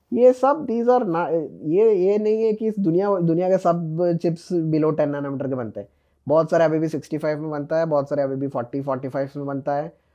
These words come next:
और ये किसी, किसी category के chips है, जैसे कि एनालॉग chips, power chips, इसमें ट्वेंटी एट के नीचे वो,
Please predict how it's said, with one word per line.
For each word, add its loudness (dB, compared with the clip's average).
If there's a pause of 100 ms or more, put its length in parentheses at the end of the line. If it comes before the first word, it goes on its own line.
(240)
और 2
ये 2 (260)
किसी, -4
किसी -2
category 2
के 0
chips -4
है, 0
जैसे 0
कि -2
एनालॉग 0
chips, -8
power 0
chips, -6 (380)
इसमें 2 (540)
ट्वेंटी 2
एट 8
के 2
नीचे 4
वो, 4